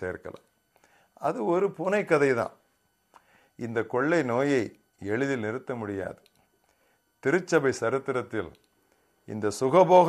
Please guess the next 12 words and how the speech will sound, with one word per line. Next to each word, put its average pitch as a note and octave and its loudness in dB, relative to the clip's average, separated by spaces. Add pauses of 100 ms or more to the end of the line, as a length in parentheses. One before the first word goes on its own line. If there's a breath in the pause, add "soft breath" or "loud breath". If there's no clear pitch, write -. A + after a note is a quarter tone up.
வாழ்வு D3+ 8
உபதேசத்தை C3+ 2
போல் A2+ -4 (180)
வேறு G2+ -6
எந்த C#3+ -4
உபதேசமும் A#2+ 0 (500)
இவ்வளவு B2 0
பிரபலமானதில்லை. G#2+ -2 (760)
"Smile, D#3 6 (360)
Jesus D3+ -2
loves B2+ 4
you" C3 -2